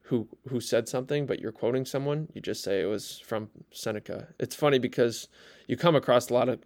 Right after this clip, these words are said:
quotes that are from him or derived from some idea of his, but it was just a funny thing that, you know, if you don't, don't have, don't know who said the quote, just say it was, it was Seneca. But anyways, too much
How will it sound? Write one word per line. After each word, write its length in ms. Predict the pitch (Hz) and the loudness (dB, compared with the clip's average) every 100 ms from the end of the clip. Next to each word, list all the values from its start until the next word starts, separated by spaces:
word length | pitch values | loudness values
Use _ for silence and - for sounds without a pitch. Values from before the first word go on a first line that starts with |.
| _ | _
quotes 420 | - 123 127 - - | 4 6 6 0 2
that 140 | 117 | 4
are 140 | 117 | 4
from 300 | 113 147 139 | 2 2 2
him 320 | 127 110 113 - | 0 -4 -4 0
or 160 | 123 | 2
derived 440 | 104 107 117 113 113 | 2 0 2 2 -2
from 280 | - 104 101 | -6 -8 -8
some 240 | 117 107 | -6 -4
idea 340 | 104 101 117 | -2 2 2
of 120 | 107 - | 2 -2
his, 260 | 98 104 | -4 -4
but 160 | - - | -2 -2
it 80 | 107 | -2
was 120 | 117 | -2
just 220 | 113 - | -6 -8
a 60 | 107 | -6
funny 240 | 110 104 | -6 -6
thing 300 | - 104 107 | -6 -6 -6
that, 200 | 101 90 - - - - - _ - | -6 -6 -10 -20 -20 -20 -20 _ -2
you 60 | |
know, 80 | 113 | 0
if 140 | 113 | 0
you 60 | 113 | 6
don't, 380 | 127 139 - 120 | 6 8 4 6
don't 220 | 139 131 | 6 8
have, 420 | 143 139 127 - 131 | 8 8 6 4 10
don't 180 | 151 | 10
know 120 | 151 143 | 10 6
who 120 | 143 | 4
said 220 | - 135 | 2 0
the 60 | 123 | 4
quote, 240 | 147 113 | 6 6
just 160 | 117 - | 4 2
say 140 | 117 | 2
it 40 | 113 | 2
was, 260 | 107 - _ - - - - | -2 -8 _ -20 -20 -20 -4
it 100 | 120 | 0
was 120 | 120 | 0
Seneca. 480 | - 156 120 - - _ - | 2 2 2 -4 -10 _ 4
But 140 | - | 8
anyways, 520 | 151 131 104 - - - _ _ _ - _ | 10 8 2 -4 -10 -18 _ _ _ -20 _
too 260 | - 202 214 | 2 4 6
much 440 | 185 165 - - | 6 4 2 -8